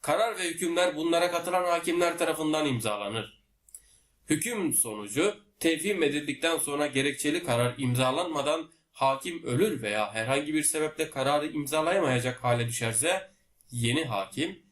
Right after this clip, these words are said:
tevhim edilen hükme uygun olarak gerekçeli kararı bizzat yazarak imzalar.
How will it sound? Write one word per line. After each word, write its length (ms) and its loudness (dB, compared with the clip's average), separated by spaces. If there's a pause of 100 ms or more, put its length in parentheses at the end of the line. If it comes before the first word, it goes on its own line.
(220)
tevhim 420 -2
edilen 340 0
hükme 300 0
uygun 460 2
olarak 480 0 (260)
gerekçeli 580 -2
kararı 480 0
bizzat 400 0
yazarak 380 2
imzalar. 580 -2